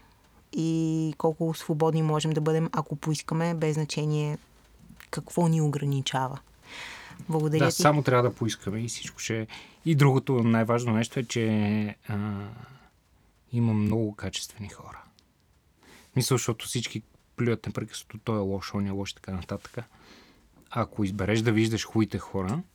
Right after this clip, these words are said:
Speaker 2: аз съм обграден от, нали, десетки и стотици хубави хора. Готини,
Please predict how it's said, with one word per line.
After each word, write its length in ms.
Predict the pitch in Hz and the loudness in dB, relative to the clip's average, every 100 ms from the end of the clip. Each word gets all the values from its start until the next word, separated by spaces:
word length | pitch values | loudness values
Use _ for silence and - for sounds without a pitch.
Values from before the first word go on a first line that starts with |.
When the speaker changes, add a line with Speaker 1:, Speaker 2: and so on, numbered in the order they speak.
| _ _ _ _ _ _ _ - | _ _ _ _ _ _ _ -4
Speaker 2:
аз 200 | 104 104 | 0 2
съм 180 | - 104 | 2 0
обграден 600 | 101 101 101 104 117 127 | -2 -2 -2 0 0 0
от, 440 | 113 _ - - - - - - | -4 _ -20 -20 -20 -20 -16 -6
нали, 140 | 95 | -4
десетки 800 | 107 104 92 - 117 - - 139 - | -4 -4 -4 0 0 0 -4 -4 -4
и 80 | 123 | -8
стотици 600 | - - - 107 - 110 | -8 -10 -6 -6 -4 -8
хубави 380 | - 104 104 95 | -4 -2 -2 -4
хора. 300 | - 90 - - _ - | -8 -10 -12 -18 _ -16
Готини, 460 | 107 92 - 98 | -8 -8 -10 -20